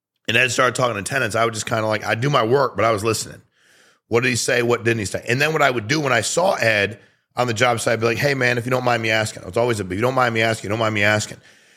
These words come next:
And I learned a lot from probably three or four really successful real estate investors in my space,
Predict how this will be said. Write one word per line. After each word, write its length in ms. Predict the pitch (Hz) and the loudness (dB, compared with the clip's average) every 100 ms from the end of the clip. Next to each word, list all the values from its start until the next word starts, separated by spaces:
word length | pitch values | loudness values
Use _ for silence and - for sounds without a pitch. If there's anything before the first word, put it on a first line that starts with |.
| _ _ | _ _
And 100 | 127 | 0
I 20 | |
learned 240 | 135 156 156 | 2 2 2
a 40 | |
lot 420 | 120 131 160 135 | 2 4 2 0
from 100 | - | -4
probably 280 | 110 131 120 | -2 -2 -2
three 280 | 107 - 147 | -6 -4 -2
or 60 | 127 | -2
four 300 | - 135 117 | 0 0 0
really 680 | 92 113 143 139 127 117 | -2 -4 -2 0 0 -2
successful 840 | - - 113 - - 131 120 131 98 | -6 -8 -4 -2 0 0 0 -4 -4
real 280 | 95 120 120 | 0 0 0
estate 440 | 113 - 104 101 | -2 0 0 0
investors 640 | 92 92 113 110 - 90 | -4 0 0 0 -2 -4
in 80 | 95 | -2
my 140 | 92 80 | -2 -4
space, 580 | - 85 - - - | -2 -4 -4 -8 -12